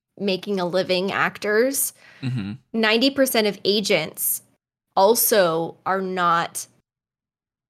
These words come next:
Speaker 1: living big. They're struggling because
Speaker 2: Yep.
Speaker 1: their actors are struggling.
Speaker 2: Mm-hmm.
Speaker 1: That's how it is.
Speaker 2: And
Speaker 1: Like,
Speaker 2: they only
Speaker 1: that's
Speaker 2: get a
Speaker 1: how
Speaker 2: small
Speaker 1: hard it
Speaker 2: percentage
Speaker 1: is.
Speaker 2: too. So it's, like, a small percentage of a small percentage of people getting small percentage of money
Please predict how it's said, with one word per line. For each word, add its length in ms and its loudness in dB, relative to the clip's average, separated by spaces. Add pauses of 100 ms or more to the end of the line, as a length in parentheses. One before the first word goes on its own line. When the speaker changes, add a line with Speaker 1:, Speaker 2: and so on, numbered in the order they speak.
(440)
Speaker 1:
living 400 0
big. 380 -2 (680)
They're 160 4
struggling 760 4 (100)
because 240 2
Speaker 2:
Yep. 80 2
Speaker 1:
their 140 6
actors 500 6
are 120 6
struggling. 760 4 (220)
Speaker 2:
Mm-hmm. 400 0 (600)
Speaker 1:
That's 260 2
how 200 2
it 100 4
is. 480 0
Speaker 2:
And 80 -8
Speaker 1:
Like, 80 0
Speaker 2:
they 40 2
only 120 2
Speaker 1:
that's 80 2
Speaker 2:
get 100 4
a 40 2
Speaker 1:
how 80 4
Speaker 2:
small 140 6
Speaker 1:
hard 140 6
it 40 2
Speaker 2:
percentage 400 4
Speaker 1:
is. 60 0
Speaker 2:
too. 180 4
So 140 0
it's, 100 -4
like, 240 -2
a 60 -16
small 320 -8
percentage 420 -4
of 60 -2
a 40 -4
small 240 -4
percentage 320 -8
of 60 -8
people 220 -6
getting 180 -6
small 220 -6
percentage 340 -8
of 60 -10
money 420 -6